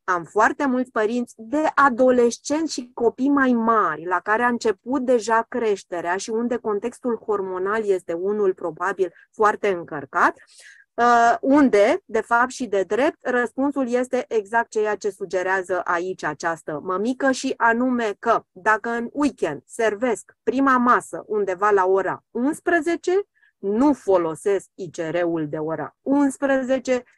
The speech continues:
ci I C R-ul de ora șapte, opt, nouă dimineața, pentru că este prima masă a zilei și rezistența la insulină este una mai mare. Deci își fac singur calculul, contrazic pompa pentru masa respectivă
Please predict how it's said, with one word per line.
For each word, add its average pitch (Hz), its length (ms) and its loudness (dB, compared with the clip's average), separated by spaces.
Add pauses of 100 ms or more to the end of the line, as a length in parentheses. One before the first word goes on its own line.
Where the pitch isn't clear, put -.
(140)
ci - 220 -12
I 202 140 -8
C - 60 -16
R-ul 190 540 4
de 156 100 -6
ora 180 500 2
șapte, - 480 -6
opt, 175 380 0
nouă 165 480 -4 (120)
dimineața, 160 680 -6 (220)
pentru 226 280 -2
că 208 120 -4
este 190 420 -2 (100)
prima 339 360 2
masă 349 320 0
a 320 180 4
zilei 302 440 -2 (120)
și - 160 -10
rezistența 202 840 -2
la 180 160 -4
insulină 170 580 -4
este 156 220 -12
una 165 400 -4 (160)
mai 180 200 -2
mare. 156 420 -4 (280)
Deci 202 220 4
își 208 140 0
fac 196 220 0
singur 330 400 0
calculul, 285 800 0 (140)
contrazic 180 540 -4
pompa 269 540 2
pentru 208 340 -2
masa 196 520 -2 (100)
respectivă 262 840 -2